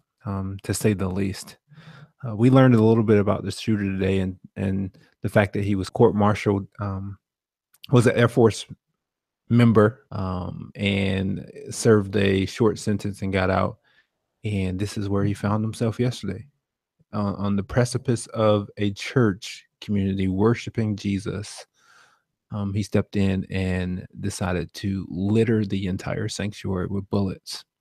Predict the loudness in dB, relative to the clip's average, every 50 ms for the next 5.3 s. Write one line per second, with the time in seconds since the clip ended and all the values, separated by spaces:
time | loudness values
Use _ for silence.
0 | _ _ _ _ _ _ _ _ _ _ _ _ _ _ -2 0 4 6 8 8
1 | 10 10 8 8 8 6 4 4 2 0 2 2 2 2 0 2 6 6 6 6
2 | 6 2 0 2 0 2 2 0 0 0 0 -2 0 -2 -2 -2 -2 -4 -4 -6
3 | -6 -4 -4 -6 -6 -8 -10 -12 -8 -4 -2 -2 0 0 -2 -2 -2 -2 -4 -4
4 | -4 -4 -4 -4 -6 -8 -12 -16 _ _ _ _ _ _ _ -20 -20 _ _ _
5 | _ -10 -10 -10 -10 -12